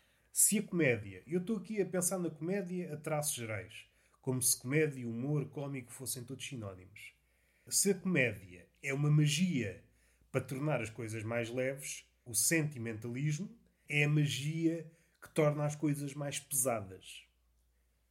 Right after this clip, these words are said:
Dito de outra forma, a comédia transforma a tragédia numa coisa leve, o sentimentalismo transforma uma coisa leve numa tragédia.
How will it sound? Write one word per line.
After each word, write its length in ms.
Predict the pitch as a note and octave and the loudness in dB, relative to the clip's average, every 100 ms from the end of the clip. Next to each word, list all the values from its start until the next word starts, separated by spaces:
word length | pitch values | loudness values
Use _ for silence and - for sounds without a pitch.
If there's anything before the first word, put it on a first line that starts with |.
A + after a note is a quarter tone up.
| - | -8
Dito 340 | C#3 F3 - | 0 2 0
de 120 | A2+ A2 | -4 -6
outra 200 | A2+ B2+ | -4 -6
forma, 580 | - D#3 D#3 E3 F3+ - _ _ _ _ _ _ _ _ _ C#3 | -4 -2 -2 -4 -10 -14 _ _ _ _ _ _ _ _ _ -4
a 80 | |
comédia 600 | - C#3+ D#3 D#3 A#2+ G#2+ G#2 | -2 0 2 4 2 -2 -8
transforma 760 | A#2 A#2 - C3+ C3 A#2+ A2+ G#2 F#2+ - _ _ _ _ _ _ _ _ _ _ _ _ A#2+ | -6 -6 -6 -4 -4 -4 -6 -8 -10 -16 _ _ _ _ _ _ _ _ _ _ _ _ -8
a 60 | |
tragédia 920 | - C3+ B2 C3+ C#3+ B2 A2+ G#2+ F#2+ - | -4 0 2 4 4 4 -2 -10 -10 -10
numa 240 | C3+ B2+ | -8 -6
coisa 400 | A2 A#2 A2 A#2 B2+ | -6 -6 -4 -4 -2
leve, 380 | C3+ C#3+ E3+ - - _ _ _ _ _ _ _ - | 0 0 -4 -8 -18 _ _ _ _ _ _ _ -10
o 80 | B2 | -2
sentimentalismo 920 | - C#3+ D3 D#3+ D3+ E3 F3+ F3+ G3+ | 0 0 0 -2 0 0 0 0 -2
transforma 840 | - E3+ E3+ - F#3 F3+ F3+ F#3 - _ - | -2 -2 -4 -4 0 0 0 -4 -8 _ -4
uma 200 | D3 D#3 | 2 2
coisa 400 | D#3+ E3 D3+ E3 | 6 4 4 2
leve 380 | D#3+ F3 F3+ - - | 4 2 2 -4 -10
numa 240 | E3+ F3 | -4 -4
tragédia. 720 | F3 F3 E3+ D#3 A#2+ A#2 A2 | -2 -4 -2 -2 -4 -6 -12